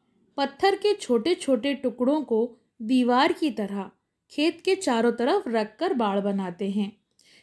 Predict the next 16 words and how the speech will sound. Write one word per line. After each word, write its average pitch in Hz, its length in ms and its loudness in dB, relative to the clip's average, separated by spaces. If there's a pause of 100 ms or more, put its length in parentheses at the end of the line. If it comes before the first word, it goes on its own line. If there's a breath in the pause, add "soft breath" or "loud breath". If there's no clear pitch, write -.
(120)
इसमें 330 320 2
सीमेंट 302 680 -2 (100)
या 311 200 0
मिट्टी 262 380 0
का 311 140 0
प्रयोग 262 460 2
दीवार 233 420 0
बनाने 226 400 0
हेतु 220 380 -2
नहीं 220 240 0
की 202 160 -4
जाती। 180 460 -10 (960)
प्रश्न 440 420 2 (320)
आठ, 214 340 -6 (840)
कंटीले 339 600 4
तार 220 480 -2